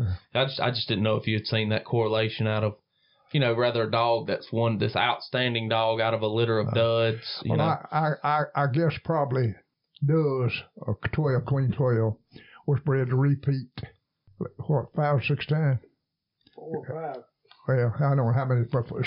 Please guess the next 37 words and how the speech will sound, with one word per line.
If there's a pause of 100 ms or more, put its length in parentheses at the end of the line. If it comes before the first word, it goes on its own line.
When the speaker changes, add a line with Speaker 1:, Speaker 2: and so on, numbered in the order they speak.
Speaker 2:
several
times.
I
know
she
got
forty, (500)
forty
something
pups
at
least. (520)
A-,
and,
and
she
was
only
bred
to
repeat,
never
was
bred
to
anything
else. (360)
And,
uh, (120)
and (180)
I'd
say
the, (320)
I,
I
couldn't, (200)
I